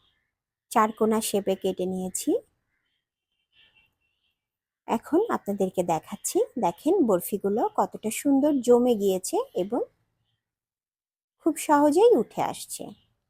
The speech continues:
এই গাজরের বরফি উপরে তিল দিয়ে আপনারা ট্রাই করে দেখবেন, সত্যি সবার মন ভরে যাবে।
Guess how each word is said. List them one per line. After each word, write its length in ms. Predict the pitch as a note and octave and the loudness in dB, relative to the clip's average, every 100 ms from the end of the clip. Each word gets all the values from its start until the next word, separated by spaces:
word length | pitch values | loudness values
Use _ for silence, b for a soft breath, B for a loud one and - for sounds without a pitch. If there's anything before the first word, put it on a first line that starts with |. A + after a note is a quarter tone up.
| _ _ _ _ _ _ _ _ _ _ - | _ _ _ _ _ _ _ _ _ _ -2
এই 140 | D#4 | 0
গাজরের 580 | A#3 A3 A3 C#4+ F4 D#4+ | 2 2 2 2 2 2
বরফি 560 | F#3 F3 E3 - B3+ A4+ - _ - | 0 -2 -4 -4 -2 -2 -4 _ -6
উপরে 480 | A3+ - C4 B3+ F4+ B4+ _ | -4 2 4 6 4 -4 _
তিল 280 | - D4 C#4 | 6 6 6
দিয়ে 320 | G#3+ G3 A3+ B4+ _ _ - | 2 2 2 0 _ _ -8
আপনারা 360 | F3+ - G3+ | -8 -6 -4
ট্রাই 360 | G#3 - G3+ G3 | -4 0 0 0
করে 240 | F#3 F#3+ | -2 -2
দেখবেন, 420 | F3+ F3+ F#3 A3+ F#4+ - _ _ _ _ _ _ _ _ | 0 -2 -2 0 0 -4 _ _ _ _ _ _ _ _
সত্যি 540 | - E4 D#4+ - F4+ | -2 0 0 2 4
সবার 440 | G4 C4+ G3+ A3+ F4+ | 4 2 2 2 2
মন 300 | B3 G3+ A3 | 0 2 0
ভরে 260 | G#3 F#3 | 0 0
যাবে। 380 | D#3+ D3 - F#2+ | 0 -4 -6 -10